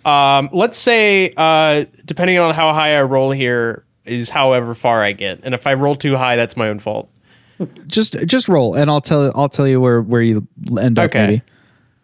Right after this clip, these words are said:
Speaker 1: Uh, I got a twenty-two.
Speaker 2: Twenty-two. You are easily able to make it at least as far as where Alan and Clara are, which would put you about ten,
Speaker 1: Perfect.
Speaker 2: fifteen feet away from the creature. So you have just leapt off the boat, um,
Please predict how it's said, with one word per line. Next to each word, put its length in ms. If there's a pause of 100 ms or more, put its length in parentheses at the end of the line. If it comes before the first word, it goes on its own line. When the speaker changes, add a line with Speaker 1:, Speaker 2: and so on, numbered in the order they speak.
(180)
Speaker 1:
Uh, 460
I 140
got 260
a 120
twenty-two. 640
Speaker 2:
Twenty-two. 520 (260)
You 160
are 80
easily 500
able 200
to 120
make 200
it 80
at 120
least 240
as 100
far 280
as 120
where 200
Alan 340
and 140
Clara 400
are, 460
which 200
would 160
put 160
you 280
about 380
ten, 200
Speaker 1:
Perfect. 140
Speaker 2:
fifteen 380
feet 200
away 280
from 220
the 100
creature. 480 (340)
So 120
you 180
have 100
just 200
leapt 340
off 320
the 80
boat, 420 (440)
um, 400